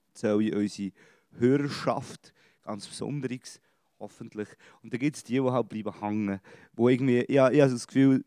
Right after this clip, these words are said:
das ist meine Theorie, m, bis fünfundzwanzig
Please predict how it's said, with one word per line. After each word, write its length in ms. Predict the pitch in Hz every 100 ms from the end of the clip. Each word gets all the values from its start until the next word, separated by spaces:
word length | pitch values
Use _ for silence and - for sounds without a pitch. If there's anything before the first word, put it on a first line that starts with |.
| _
das 80 |
ist 80 | 117
meine 140 | 123 117
Theorie, 320 | 113 110 135 - - _
m, 360 | - 120 107 90
bis 180 | 131 127
fünfundzwanzig 800 | - 135 110 - 147 170 - 180